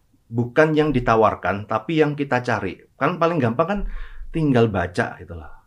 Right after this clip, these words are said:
Tinggal search di Google, kemudian tinggal baca aja. Masalahnya kan orang Indonesia tuh lebih baik mati daripada baca.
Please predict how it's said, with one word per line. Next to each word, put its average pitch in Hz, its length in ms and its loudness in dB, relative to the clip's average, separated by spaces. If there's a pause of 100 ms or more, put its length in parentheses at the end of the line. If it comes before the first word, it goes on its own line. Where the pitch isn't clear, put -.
Tinggal 104 480 0
search - 380 -4
di 113 80 -2
Google, 107 560 -2 (960)
kemudian 110 600 4 (420)
tinggal 110 560 2 (300)
baca 131 380 0
aja. 156 260 2 (240)
Masalahnya 185 400 4
kan 240 100 0
orang 196 160 6
Indonesia 156 260 4
tuh 269 140 2
lebih 220 160 6
baik 143 160 8
mati 147 220 2
daripada 139 260 4
baca. 131 300 2